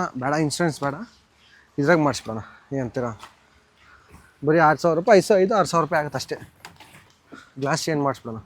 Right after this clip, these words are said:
ಒಂಥರ ಲುಕ್ಕೇ ಇಲ್ಲ, ಗಾಡಿ ಗ್ಲಾಸ್ ಹೊಡೆದೋಗ್ಬಿಟ್ಟು ಏನೋ ಒಂಥರ ಅನಿಸ್ತದೆ ಪರಿ.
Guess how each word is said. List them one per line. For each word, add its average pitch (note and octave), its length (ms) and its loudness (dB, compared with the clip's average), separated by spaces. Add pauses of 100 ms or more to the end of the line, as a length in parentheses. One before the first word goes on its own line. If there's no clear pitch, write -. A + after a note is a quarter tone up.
(560)
ಒಂಥರ C#3+ 240 0
ಲುಕ್ಕೇ F#3 260 4
ಇಲ್ಲ, D3+ 100 4
ಗಾಡಿ C#3+ 220 2
ಗ್ಲಾಸ್ C3 260 0
ಹೊಡೆದೋಗ್ಬಿಟ್ಟು C3+ 460 -4 (1300)
ಏನೋ A#2 120 -10 (160)
ಒಂಥರ C3 200 -8
ಅನಿಸ್ತದೆ C3 720 -4
ಪರಿ. C#3 120 -8